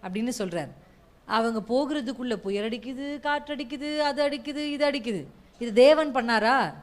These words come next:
அந்த எல்லையில இருக்கிற ஸ்பிரிட்ஸ் எதிர்க்குது.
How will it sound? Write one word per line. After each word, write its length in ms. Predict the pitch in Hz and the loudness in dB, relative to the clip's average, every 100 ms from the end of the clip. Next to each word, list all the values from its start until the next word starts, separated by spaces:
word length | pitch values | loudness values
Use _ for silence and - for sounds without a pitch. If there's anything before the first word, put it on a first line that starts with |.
| - - - _ | -20 -20 -20 _
அந்த 280 | 190 190 190 | -8 -6 -2
எல்லையில 380 | 202 226 269 254 | -2 -2 -2 0
இருக்கிற 260 | 220 208 | -2 -4
ஸ்பிரிட்ஸ் 760 | 185 - - 277 254 - - - _ _ _ - | -6 -8 -8 -6 -6 -8 -12 -16 _ _ _ -2
எதிர்க்குது. 440 | 202 247 233 185 | 0 0 0 -2